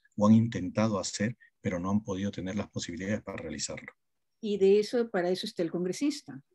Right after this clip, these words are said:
Speaker 2: Porque ¿cómo se le pide a alguien que haga cuando no hay ningún presupuesto, cuando da su tiempo, su
Speaker 1: Ujú.
Speaker 2: trabajo, su esfuerzo,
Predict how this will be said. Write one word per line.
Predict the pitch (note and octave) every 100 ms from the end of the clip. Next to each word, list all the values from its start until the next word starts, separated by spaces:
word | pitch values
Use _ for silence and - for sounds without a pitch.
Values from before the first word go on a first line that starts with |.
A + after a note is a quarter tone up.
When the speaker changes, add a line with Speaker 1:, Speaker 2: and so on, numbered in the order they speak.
| _ _ -
Speaker 2:
Porque | G3 - G3 - -
¿cómo | C4 C#4+ C#4 -
se | -
le | G#3 F#3
pide | A3+ A#3
a | A3+
alguien | A#3 A#3
que | A3
haga | G3+ G3+ G#3+ A3
cuando | F#3+ F3+ F3+
no | G3
hay | G#3
ningún | G3 F#3+ A3+
presupuesto, | A3+ A3 G3+ - G3+ G3 G#3 G3
cuando | E3 F3
da | F3 G3
su | G3 G3
tiempo, | G#3 G3+ G3+
su | G3+
Speaker 1:
Ujú. | -
Speaker 2:
trabajo, | - F#3 G3 G3
su | F#3
esfuerzo, | F3+ - G#3 G3 G3 G3+